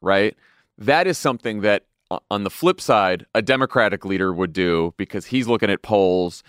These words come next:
and he's thinking to himself, their real political liability, the administration, is how many people are upset with what's going on at the border. And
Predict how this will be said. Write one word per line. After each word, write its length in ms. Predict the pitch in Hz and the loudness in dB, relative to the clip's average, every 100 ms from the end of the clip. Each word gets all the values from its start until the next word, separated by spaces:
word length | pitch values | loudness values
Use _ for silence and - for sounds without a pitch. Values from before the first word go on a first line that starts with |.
| _ | _
and 140 | 98 | -8
he's 160 | 107 117 | -8 -4
thinking 220 | 117 104 | -4 -4
to 60 | 98 | -4
himself, 480 | 95 101 92 90 _ _ _ _ _ | -2 2 2 0 _ _ _ _ _
their 260 | - 101 123 | -2 2 4
real 300 | 117 143 151 | 4 6 4
political 420 | - 139 120 113 | 2 0 0 2
liability, 840 | 113 107 95 123 123 110 92 80 82 _ _ | 2 2 4 4 4 4 2 0 -6 _ _
the 140 | 101 | -2
administration, 720 | 95 95 92 - 92 90 90 87 | 0 0 -2 0 0 0 -4 -2
is 380 | 104 98 87 - _ | 0 0 -2 -12 _
how 180 | - 123 | -4 -2
many 180 | 110 98 | -2 -2
people 260 | 107 95 | -4 0
are 120 | 98 90 | 0 0
upset 280 | - - 98 | 0 -2 -2
with 140 | 90 | -4
what's 140 | 92 | -6
going 200 | - 92 | -2 -4
on 120 | 87 82 | -2 -6
at 80 | |
the 80 | - | -8
border. 560 | 80 90 87 78 76 82 _ - _ _ - | -4 0 0 0 -4 -6 _ -20 _ _ -2
And 580 | 107 101 95 90 87 | 0 2 0 -2 -4